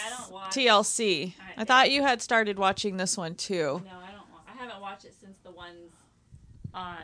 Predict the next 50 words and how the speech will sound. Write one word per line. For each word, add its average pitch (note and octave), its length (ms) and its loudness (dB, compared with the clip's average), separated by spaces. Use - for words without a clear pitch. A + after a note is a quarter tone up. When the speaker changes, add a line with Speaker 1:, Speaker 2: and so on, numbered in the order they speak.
Speaker 1:
M F3+ 140 -16
T F3+ 140 -20
V, - 40 -20
Speaker 2:
Oh, F#3+ 420 8
Speaker 1:
like, - 100 -8
Speaker 2:
no, G#3 180 6
Speaker 1:
a G#3 40 4
million F#3+ 40 -12
years - 0 -
Speaker 2:
those, C4 680 2
Speaker 1:
ago. - 140 -18
Speaker 2:
I F#3+ 80 -2
think A#3+ 200 -6
those F#3 180 -2
are E3+ 80 -4
still F3+ 300 0
on, F#3 340 4
but D#3 180 -8
Speaker 1:
Yeah, G3 120 -12
they're F3 200 -18
re-, E3+ 140 -20
those F#3 120 -16
are, F#3+ 320 -20
Speaker 2:
yeah, F#3 360 4
Speaker 1:
they're F#3 80 -6
Speaker 2:
no, G3+ 140 2
this A3+ 280 -2
Speaker 1:
probably D#4 200 2
Speaker 2:
one D4+ 60 -6
is D4 520 -6
T C#4+ 160 -6
L C4 180 0
C, B3 180 -8
Speaker 1:
They're C4+ 80 -2
Speaker 2:
so B3+ 220 2
Speaker 1:
like A#3 100 4
Speaker 2:
it's - 500 -6
not B3+ 300 4
as, G#3+ 560 2
like, F#3+ 300 -4
dramatic. F#3+ 680 -2
Speaker 1:
Oh, - 100 -16
yeah, - 60 -16
no. - 60 -4
Speaker 2:
It's - 120 -10
kind G#3 340 2
of, F#3+ 220 2
they're F#3 220 2
just, - 600 -4
like, F3 260 -8